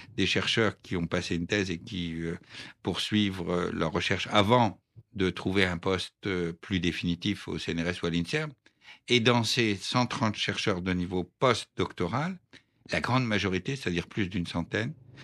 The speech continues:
sont des post-docs venant des pays étrangers, de la totalité du monde. À titre d'exemple, les cinq dernières années,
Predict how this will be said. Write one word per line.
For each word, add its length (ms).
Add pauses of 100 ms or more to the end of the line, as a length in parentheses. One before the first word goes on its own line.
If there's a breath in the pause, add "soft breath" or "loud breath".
(120 loud breath)
sont 320
des 220
post-docs 440
venant 420 (200)
des 100
pays 280
étrangers, 500 (100)
de 280
la 120
totalité 540
du 140
monde. 240 (260 loud breath)
À 80
titre 220
d'exemple, 480
les 80
cinq 260
dernières 440
années, 360